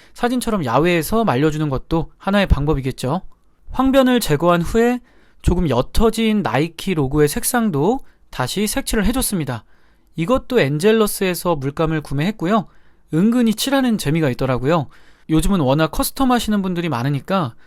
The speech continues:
집에 계실 때 한 번쯤 해보시면 좋을 것 같습니다. 자,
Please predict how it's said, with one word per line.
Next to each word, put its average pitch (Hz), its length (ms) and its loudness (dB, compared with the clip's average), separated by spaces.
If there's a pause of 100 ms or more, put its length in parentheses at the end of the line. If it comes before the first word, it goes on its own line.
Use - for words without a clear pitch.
(320)
집에 185 240 0
계실 156 340 -2
때 123 220 -4 (200)
한 214 180 0
번쯤 208 340 0
해보시면 220 720 0
좋을 143 180 2
것 135 140 -4
같습니다. 107 540 -8 (1000)
자, 190 340 4